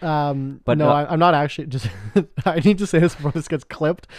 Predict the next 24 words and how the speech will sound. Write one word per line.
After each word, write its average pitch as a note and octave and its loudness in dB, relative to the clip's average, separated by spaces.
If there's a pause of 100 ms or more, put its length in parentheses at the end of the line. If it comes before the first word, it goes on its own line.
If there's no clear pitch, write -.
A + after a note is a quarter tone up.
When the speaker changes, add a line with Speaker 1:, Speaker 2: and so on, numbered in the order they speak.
(140)
Speaker 1:
I'm D#3 -2
not E3+ 4
actually E3+ 2
on D3+ 2
the D3+ 0
Tate D3+ 0
train. C#3 0
Uh, C#3+ -4
my C3 -4
algorithm D#3+ 0
on C#3 -2
fucking C#3+ -6
TikTok D3 -4
is, C#3+ -8
like, C3 -8 (180)
every D#3 -2
third C#3 -2
video C#3 -2
is C#3 -4
showing C3+ -4
me C3+ -2
Andrew B2+ -6
Tate A#2+ -8
now. D3+ -4